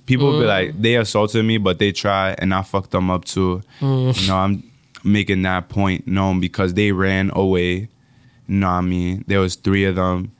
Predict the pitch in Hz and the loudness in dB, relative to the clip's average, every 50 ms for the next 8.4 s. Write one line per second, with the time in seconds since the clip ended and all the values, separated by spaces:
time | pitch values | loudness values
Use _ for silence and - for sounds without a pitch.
0 | _ _ _ - - - 101 101 101 - - 92 90 90 92 92 95 104 104 98 | _ _ _ -8 -4 -2 -2 -2 -2 -2 -2 -2 -2 0 0 0 2 2 2 2
1 | 95 95 101 104 - _ _ _ _ - 92 92 92 95 101 98 92 92 - - | 0 -2 -4 -8 -12 _ _ _ _ -6 -4 -2 0 0 0 0 -2 -2 -4 -6
2 | - - - 101 95 92 90 92 101 101 - - 98 95 95 92 98 92 90 - | -6 -4 -2 -2 0 0 -2 -2 -4 -8 -6 -4 -2 -2 -2 -2 -2 -4 -2 -4
3 | 95 90 92 87 - 95 92 90 90 90 92 - _ _ _ - - - _ - | -4 -4 -4 -2 -2 -2 -2 -2 -2 -4 -8 -12 _ _ _ -20 -20 -20 _ -12
4 | - - 98 95 95 98 95 92 92 95 92 90 87 87 92 98 98 95 95 95 | -6 -2 0 0 0 0 0 0 0 0 0 0 0 0 0 0 0 2 0 0
5 | 95 90 90 95 95 92 92 - - 92 90 90 87 90 90 92 - - - - | -2 -2 -2 -2 -2 -2 -2 -2 -2 -2 -2 0 -2 -2 -6 -8 -12 -18 -20 -20
6 | _ - 95 95 95 92 92 95 95 - - 90 92 92 95 92 90 95 95 98 | _ -6 -4 -2 0 0 2 0 0 0 0 0 0 0 0 0 0 0 0 0
7 | 95 92 92 90 90 87 85 87 95 - _ _ _ _ _ - 98 98 95 92 | 0 0 0 0 0 -2 -4 -6 -10 -14 _ _ _ _ _ -6 -4 -2 0 0
8 | 92 92 92 92 87 85 85 - | 0 0 0 -2 -2 -4 -6 -10